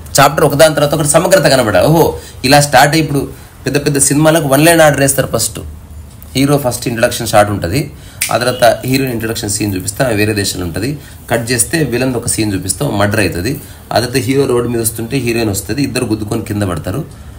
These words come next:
ఆ తర్వాత ఇద్దరికి దెబ్బలు తాకుతాయి. ఈ విషయం హీరో పేరెంట్స్ తెలుస్తుంది, విలన్ పేరెంట్స్ తెలుస్తుంది, ఇద్దరు హాస్పిటల్లో కలుసుకుంటారు, అక్కడ తెలుస్తుంది వీళ్ళిద్దరు ఎప్పటి నుంచో బంధువులని.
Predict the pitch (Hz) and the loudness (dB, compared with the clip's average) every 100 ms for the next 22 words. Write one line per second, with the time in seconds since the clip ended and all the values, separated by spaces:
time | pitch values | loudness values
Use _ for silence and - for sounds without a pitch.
0 | - - - - 107 131 113 98 98 98 | -6 -4 -4 -6 -2 -2 -2 -2 0 2
1 | 82 - 139 147 - - - - 123 123 | 0 -2 -4 -4 -8 -20 -20 -12 -6 -4
2 | - 131 117 127 117 120 113 101 104 104 | -2 -2 -2 -4 -2 -2 -2 -2 -4 -4
3 | - 127 151 - - 113 120 104 110 101 | -4 -4 -6 -8 -10 -2 -2 0 -2 -2
4 | 95 92 90 - 101 - - - 117 139 | -4 -6 -6 -6 -8 -8 -14 -8 -2 0
5 | 113 117 - 117 95 95 98 95 151 - | 2 0 0 -2 -2 -4 -6 -4 -6 -6
6 | - - - - 170 147 139 143 160 147 | -10 -12 -4 0 2 4 4 2 2 4
7 | 135 127 151 - 147 147 160 104 110 120 | 2 2 0 2 2 4 2 2 2 2
8 | 120 147 | 2 0